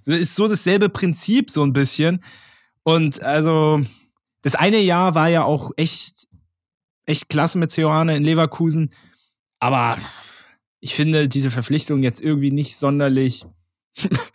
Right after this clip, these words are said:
spannend oder revolutionär. Und deswegen glaube ich tatsächlich, dass, äh, Gladbach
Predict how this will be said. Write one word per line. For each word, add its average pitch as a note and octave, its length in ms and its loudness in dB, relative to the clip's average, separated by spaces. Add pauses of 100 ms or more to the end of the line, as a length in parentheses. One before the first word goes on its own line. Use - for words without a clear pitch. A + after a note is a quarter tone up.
(1120)
spannend F3 760 0
oder C#3+ 680 2 (320)
revolutionär. D#3 1160 2 (460)
Und B2+ 220 0
deswegen C#3 400 0
glaube C3 260 2
ich B2 80 -4
tatsächlich, A#2+ 440 -4
dass, A#2+ 340 -4
äh, A2 360 -6
Gladbach B2 640 -2